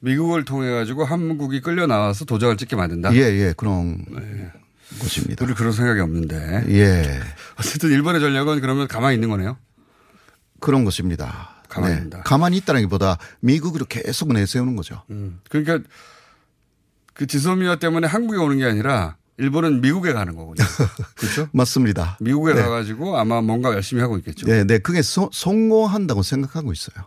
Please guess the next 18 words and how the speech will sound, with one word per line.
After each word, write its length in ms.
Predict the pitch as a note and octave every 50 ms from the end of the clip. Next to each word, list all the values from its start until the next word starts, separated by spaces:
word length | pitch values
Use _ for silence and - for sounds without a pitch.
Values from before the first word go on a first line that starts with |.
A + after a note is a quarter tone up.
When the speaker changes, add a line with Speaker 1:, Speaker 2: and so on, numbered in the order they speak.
| _ _
Speaker 1:
아, 120 | - G2 G2
그건 140 | - A#2 A2+
Speaker 2:
지금. 120 | B2+ C3 A#2
Speaker 1:
성공할 300 | - D3 D3+ D3 C3+ A#2
것이다? 400 | G#2 G#2+ G2 - - A#2+ A#2+ G2+ - -
Speaker 2:
네. 280 | - - G2+ F2+ D2+ - _ _
Speaker 1:
돈을 180 | - - A#2+ A#2
많이 140 | G#2 F#2 F#2+
쓰나 180 | - - G#2+ G2
보죠? 220 | E2+ E2+ B2 D3 - _ _ _ _ _ _ _ _ - _ -
<laughs> 580 | - - A2+ - - - - - - - - D4
어쨌든 460 | D#3 C#3 - F3 D#3+ - - C#3+ G#2+ - - - - - - -
과거에 460 | - D#3+ F#3+ A3+ A#3+ A#3+ A#3+ A#3+ A3+
그런 200 | F3 F#3+ G#3 G#3+
전략이 360 | E3+ F#3 F#3+ G3 G3 F#3+ F#3
성공한 340 | E3+ F#3+ G#3+ G#3+ G#3+ G#3 G3+
사례들이 400 | E3 D#3+ F3 F3+ F3+ E3+ E3+ E3+
많죠. 480 | C3+ F#2+ F2 G2 G2 - D3 A2+ E2